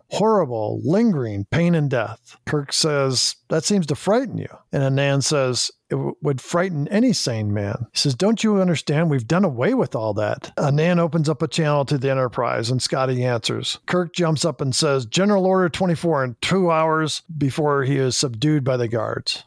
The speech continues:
Kirk says, "General Order twenty-four means my ship will start attacking Aminiar." Anand looks at Kirk. "You couldn't do this. Hundreds of millions of people." Kirk responds,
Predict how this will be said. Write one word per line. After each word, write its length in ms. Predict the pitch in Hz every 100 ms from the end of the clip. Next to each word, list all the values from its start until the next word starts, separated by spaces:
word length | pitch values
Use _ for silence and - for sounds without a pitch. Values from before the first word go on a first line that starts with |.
| -
Kirk 280 | - 220 -
says, 680 | 175 156 143 131 - - - -
"General 300 | 185 202 170
Order 260 | 175 175 147
twenty-four 500 | 175 165 - 180 151
means 300 | 135 131 120
my 240 | 151 190
ship 360 | - 202 175 -
will 120 | 110
start 300 | - 151 143
attacking 600 | - 156 151 139 120 104 -
Aminiar." 600 | 135 190 151 113 117 - -
Anand 340 | 143 147 147
looks 200 | 147 -
at 100 | 131
Kirk. 460 | - 151 131 - - 160
"You 140 | 151
couldn't 420 | - 214 180 131
do 180 | 175 165
this. 380 | 120 113 - -
Hundreds 440 | - 214 185 135 120
of 100 | 113
millions 480 | 151 196 170 123 110
of 120 | 101
people." 520 | 214 226 - 98 - _ _
Kirk 280 | - 156 -
responds, 800 | 143 - 147 135 127 120 -